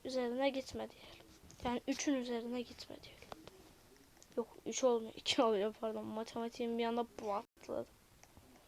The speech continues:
Şimdi Simon diyor ki dört çarpı ikiye, yani sekize gitmelerini istedim şu anda. <laughs>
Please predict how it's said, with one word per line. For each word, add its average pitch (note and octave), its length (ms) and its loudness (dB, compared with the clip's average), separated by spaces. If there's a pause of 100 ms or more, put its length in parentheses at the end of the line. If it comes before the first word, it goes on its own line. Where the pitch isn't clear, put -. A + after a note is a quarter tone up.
(920)
Şimdi B3 120 2
Simon B3+ 460 0
diyor C4 280 6
ki - 300 0 (1400)
dört C#4 300 6
çarpı A#3+ 340 4
ikiye, A#3 320 -2
yani A#3+ 260 0
sekize B3+ 440 4
gitmelerini A3 640 -2
istedim A#3 460 -6
şu - 180 -4
anda. A#3+ 320 -4 (1900)
<laughs> D#4+ 100 4